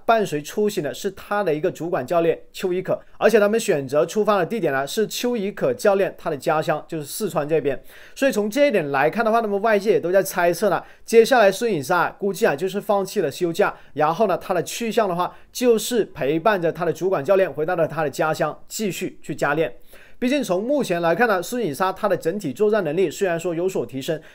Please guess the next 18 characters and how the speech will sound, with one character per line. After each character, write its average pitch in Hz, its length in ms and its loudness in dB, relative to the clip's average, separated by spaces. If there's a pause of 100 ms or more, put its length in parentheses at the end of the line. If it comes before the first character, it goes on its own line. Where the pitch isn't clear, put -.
但 247 200 4
是 240 160 2
和 196 120 6
主 190 220 -2
管 165 180 2
教 208 200 4
练 214 120 4
的 185 60 -2
一 - 20 -4
个 196 80 0
磨 143 220 -2
合 143 160 -4
呢 143 100 -2 (140)
还 147 220 -2
没 185 100 2
有 170 80 4
很 143 160 -6
好， 139 240 -6